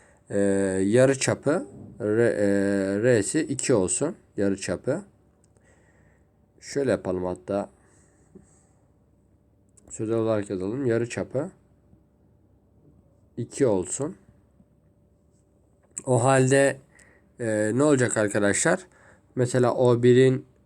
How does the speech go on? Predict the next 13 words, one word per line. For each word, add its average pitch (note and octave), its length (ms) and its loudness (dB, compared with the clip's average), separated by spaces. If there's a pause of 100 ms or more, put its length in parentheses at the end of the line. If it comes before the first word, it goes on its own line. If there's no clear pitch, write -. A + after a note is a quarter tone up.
(220)
alanı, A#2 580 0 (160)
O G#2+ 260 0
birin A2 300 -4
alanı, G#2+ 580 -2 (2000)
alan A#2+ 540 2 (300)
pi C3 280 4
r C3+ 220 6
kare, C#3 460 2 (400)
e, A2 380 2
bölü A#2+ 200 4
ikiden, A#2+ 560 2 (320)
yani F#2+ 440 -8
pi, B2 360 -4